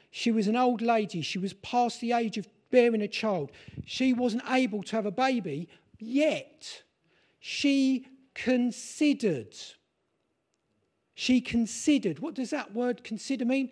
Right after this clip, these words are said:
She thought about it. She thunk it. Thinking. She thought about her situation.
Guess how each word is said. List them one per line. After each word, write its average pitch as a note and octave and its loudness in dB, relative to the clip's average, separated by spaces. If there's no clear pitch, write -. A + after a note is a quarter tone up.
She - -6
thought - 2
about F3 -4
it. A2+ -12
She A#3+ -2
thunk B3 -2
it. D#3+ -6
Thinking. C#4+ 4
She C4 -4
thought D4+ 0
about C#4 0
her C4+ -4
situation. A#3+ -6